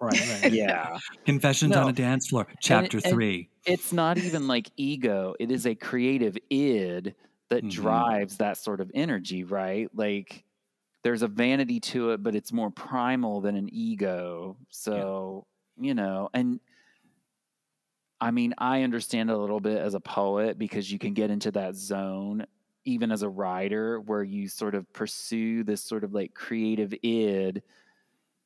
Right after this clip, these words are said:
Speaker 2: and people mistake it for ego, but it really is this sort of drive to just do and create, and it's independent of time, and it's even independent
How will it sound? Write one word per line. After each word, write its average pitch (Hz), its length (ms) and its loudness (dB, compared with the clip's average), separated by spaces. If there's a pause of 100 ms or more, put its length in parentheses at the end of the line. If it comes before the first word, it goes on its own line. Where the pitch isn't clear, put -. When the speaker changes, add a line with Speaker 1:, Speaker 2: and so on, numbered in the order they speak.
(140)
Speaker 2:
and 135 140 0
people 143 260 0
mistake 127 460 2
it 120 120 0
for 117 200 -2
ego, 101 640 0
but 110 160 -2
it 110 100 -2
really 120 440 2
is 123 220 2
this 104 160 -2
sort 110 200 -4
of 98 140 -6
drive 107 720 0
to 107 80 -8
just 98 300 -8
do 110 440 -2
and 98 160 -4
create, 104 680 0
and 104 100 -2
it's - 220 -8
independent 117 540 -4
of 98 140 -8
time, 107 720 -4
and 135 120 0
it's 151 120 -4
even 190 200 0
independent 160 680 -2